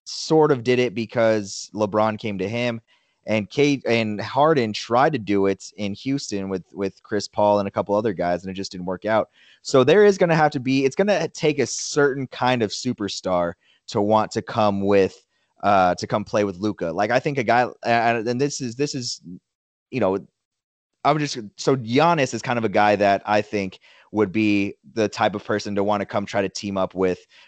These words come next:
with Luka. Now, do I think that happens? No, but that's that type of player where a guy that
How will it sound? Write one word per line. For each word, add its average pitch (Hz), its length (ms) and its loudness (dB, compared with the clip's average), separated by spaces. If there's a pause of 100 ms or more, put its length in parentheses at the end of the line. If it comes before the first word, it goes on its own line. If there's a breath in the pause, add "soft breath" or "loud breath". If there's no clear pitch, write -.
with 95 220 0
Luka. 95 360 0
Now, 104 140 2
do 104 100 0
I 107 80 4
think 107 180 -2
that 104 100 -2
happens? 127 420 -2
No, 110 180 2
but 98 120 -6
that's 117 200 -2
that 123 260 2
type 123 160 0
of 101 80 -8
player 98 340 0
where 95 140 -2
a 90 60 -4
guy 123 280 2
that 127 200 0